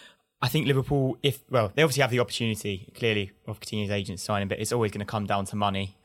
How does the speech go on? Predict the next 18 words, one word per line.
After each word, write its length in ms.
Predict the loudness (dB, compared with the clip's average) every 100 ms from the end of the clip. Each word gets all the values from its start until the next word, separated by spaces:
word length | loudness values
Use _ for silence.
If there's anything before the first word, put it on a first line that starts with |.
| -2
Um, 220 | 2 2 0 -12 -18 -4
and 100 | 0
I 40 | 2
don't 160 | 2
think 100 | 2
they 60 | -2
should 140 | -2 -6
put 40 |
themselves 340 | -4 0 0 2
in 60 |
any 140 | 0 0
financial 540 | 0 0 0 -2 -2
difficulty 560 | 0 0 0 -4 -4 -6
to 120 | -8
sign 220 | -2 2 2
him, 80 | 0
'cause 140 | -2
I, 140 | -2